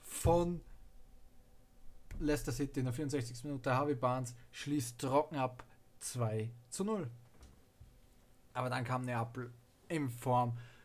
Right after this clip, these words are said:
von Victor Osimhen. Und der traf fünf Minuten später in der neunundsechzigsten Minute zum zwei zu eins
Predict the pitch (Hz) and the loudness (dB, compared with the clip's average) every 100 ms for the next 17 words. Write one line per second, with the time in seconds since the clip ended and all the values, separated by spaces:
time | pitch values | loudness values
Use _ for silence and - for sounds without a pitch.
0 | - - - 135 127 147 - 147 180 165 | -20 -6 0 2 2 0 2 2 4 4
1 | - 151 143 113 - - - - - - | 4 2 2 0 -2 -12 -20 -20 -20 -20
2 | - _ - - - - - - - - | -20 _ -20 -20 -20 -20 -20 -20 -20 -20
3 | - _ - - 185 165 151 123 135 127 | -20 _ -20 -8 -6 -2 -2 0 0 0
4 | 233 240 226 226 208 226 214 185 185 202 | 0 2 2 2 0 -4 -2 -2 0 2
5 | 226 220 208 208 208 202 - 175 185 175 | 2 0 0 -2 -4 -6 -4 -2 -2 0
6 | 156 123 - 156 151 - - - - - | 0 0 0 -2 -4 -12 -16 -18 -20 -20
7 | - - - - - 131 143 156 127 131 | -18 -20 -16 -6 0 0 0 -2 -2 -2
8 | 120 | -4